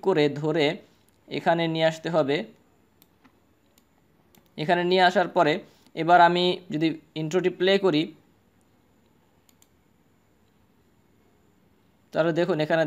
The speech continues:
দেখা যাচ্ছে। এবার আমাকে এডিট করতে হবে। এডিট করার জন্য আমি যদি চাই যে এখানে কিছু লিখব বা এখানে, এখানে কিছু লিখব, সেক্ষেত্রে যেইখানে আমি লিখতে চাচ্ছি সেখানে ডাবল ক্লিক করতে হবে। আমি এখানে ডাবল ক্লিক করলাম, দেখুন, এটি সিলেক্ট হয়ে গেল।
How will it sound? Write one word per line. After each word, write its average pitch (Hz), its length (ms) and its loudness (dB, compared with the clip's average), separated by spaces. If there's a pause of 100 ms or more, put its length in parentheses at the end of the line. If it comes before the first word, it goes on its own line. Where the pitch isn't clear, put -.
দেখা 165 240 2
যাচ্ছে। 160 280 -2 (500)
এবার 190 280 4 (100)
আমাকে 170 240 0 (180)
এডিট 196 260 0
করতে 196 260 -6
হবে। 147 200 0 (380)
এডিট 180 260 -4
করার 180 260 2
জন্য 185 180 0 (320)
আমি 160 180 -2 (260)
যদি 160 160 0 (120)
চাই 156 220 6
যে 147 120 -2
এখানে 160 260 -2
কিছু 160 220 -4
লিখব 160 180 0 (120)
বা 147 80 6 (100)
এখানে, 156 280 -4 (180)
এখানে 156 300 -6
কিছু 160 220 -8
লিখব, 147 200 -4 (480)
সেক্ষেত্রে 180 360 -4 (300)
যেইখানে 202 360 2
আমি 202 160 2
লিখতে 175 280 0
চাচ্ছি 180 280 -2 (220)
সেখানে 170 360 -4
ডাবল 165 320 4
ক্লিক 175 280 -4
করতে 170 240 -8
হবে। 151 160 -4 (100)
আমি 151 160 -6
এখানে 156 240 -6
ডাবল 151 260 0
ক্লিক 160 260 -6
করলাম, 147 260 0 (1300)
দেখুন, 160 300 -4
এটি 156 180 -6
সিলেক্ট 170 320 -2
হয়ে 170 180 0
গেল। 147 120 2